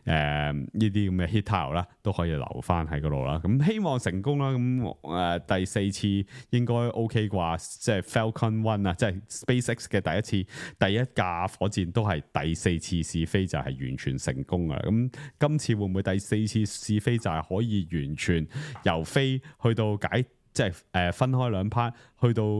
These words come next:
兩邊都降落，噉會唔會成功呢？噉就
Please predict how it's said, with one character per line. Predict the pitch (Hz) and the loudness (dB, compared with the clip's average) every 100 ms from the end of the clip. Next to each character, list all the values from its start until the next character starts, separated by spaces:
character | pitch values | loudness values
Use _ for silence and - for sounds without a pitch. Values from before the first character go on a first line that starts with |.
| 101 | -2
兩 | 98 87 101 120 | 0 2 2 2
邊 | 147 139 | 2 2
都 | 131 | 0
降 | 123 101 95 | 0 0 0
落， | 92 73 - - | 0 -2 -4 -6
噉 | 87 104 117 | -2 -2 -2
會 | 104 | -2
唔 | 82 | -2
會 | 85 | -2
成 | 80 71 | -2 -2
功 | 87 104 | 0 0
呢？ | 107 101 - | 0 -2 -8
噉 | 76 85 98 | -10 -6 -6
就 | 98 | -4